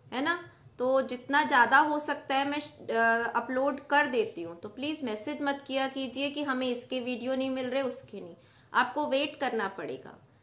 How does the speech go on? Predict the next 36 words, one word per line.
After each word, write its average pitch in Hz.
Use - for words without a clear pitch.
जो 294
वीडियो 330
मैं 320
शेयर 311
करती 302
हूँ 339
वो 269
आपको 262
नहीं 311
चाहिए 294
होते, 285
कोई 285
और 277
चाहिए 285
होता 269
है, 277
तो 320
मुझे 262
नहीं 320
पता 277
चलता 233
ना, 392
और 302
हर 285
एक 294
की 330
रिक्वायरमेंट 277
मैं 294
fill 320
नहीं 320
कर 285
सकती, 277
तो 349
थोड़ा 226
wait 262
कीजिए, 254